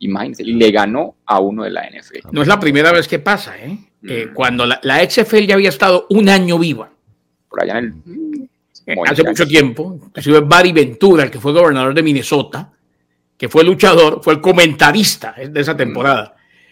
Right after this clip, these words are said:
Speaker 2: Y salieron quarterbacks como Hall, como que después estuvo en los Steelers de Pittsburgh, eh, en los Browns de Cleveland, si mal no recuerdo. O sea, salieron varios que después triunfaron. No me he subido, Andrés. Esta mañana me levanté, eh, y brindé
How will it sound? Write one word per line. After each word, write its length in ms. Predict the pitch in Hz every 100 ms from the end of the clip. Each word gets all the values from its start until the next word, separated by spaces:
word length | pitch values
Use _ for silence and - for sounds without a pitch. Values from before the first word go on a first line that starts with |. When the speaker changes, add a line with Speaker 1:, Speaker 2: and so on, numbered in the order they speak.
| _ _ _ _ -
Speaker 2:
Y 120 | 147
salieron 500 | - 139 135 147 220
quarterbacks 480 | 196 226 214 202 202
como 160 | 208 180
Hall, 260 | 139 233 240
como 180 | 240 156
que 80 | 143
después 320 | 120 170 160
estuvo 360 | 190 202 214
en 80 | 202
los 160 | 156 123
Steelers 400 | 123 - 165 185
de 120 | 147
Pittsburgh, 640 | - 226 202 180 190 170 - _ - _
eh, 680 | 131 127 120 113 110 110 _ -
en 160 | 143
los 100 | 139
Browns 300 | 127 156 170
de 140 | 147 -
Cleveland, 420 | 175 220 202 156
si 80 | 135
mal 120 | 147
no 80 | 185
recuerdo. 340 | 185 160 185
O 40 | 165
sea, 220 | 190 120 - _ _
salieron 400 | - 147 180 190
varios 220 | 190 190
que 100 | -
después 240 | 139 - 151
triunfaron. 380 | 160 156 120 - _ _
No 160 | 147 165
me 100 | 190
he 20 |
subido, 400 | 170 175 180 160
Andrés. 480 | 143 131 131 147 - _
Esta 160 | 156
mañana 300 | 147 131 139
me 80 | 143
levanté, 580 | 131 120 110 110 143 175 _ _ _ _ _ _ _ _ _
eh, 380 | 131 123 120 _
y 100 | 143
brindé 480 | 131 131 123 135 110